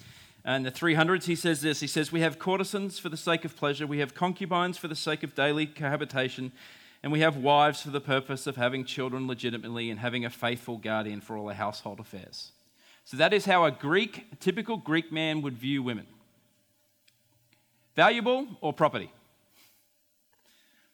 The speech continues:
I'm gonna go with property, right? There's not a whole lot of value there. Now, the Romans come,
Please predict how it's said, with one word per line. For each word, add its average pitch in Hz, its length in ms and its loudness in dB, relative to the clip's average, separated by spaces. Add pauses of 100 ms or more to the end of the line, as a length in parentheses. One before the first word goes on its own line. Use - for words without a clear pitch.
(1500)
I'm 180 100 6
gonna 196 100 6
go 165 80 8
with 139 120 2
property, 104 360 2
right? 143 240 2 (840)
There's 196 220 4
not 190 180 6
a 175 60 6
whole 180 220 6
lot 180 160 4
of 160 60 0
value 123 300 4
there. 92 220 -12 (1000)
Now, 151 120 6
the 143 120 2
Romans 214 460 4
come, 165 400 4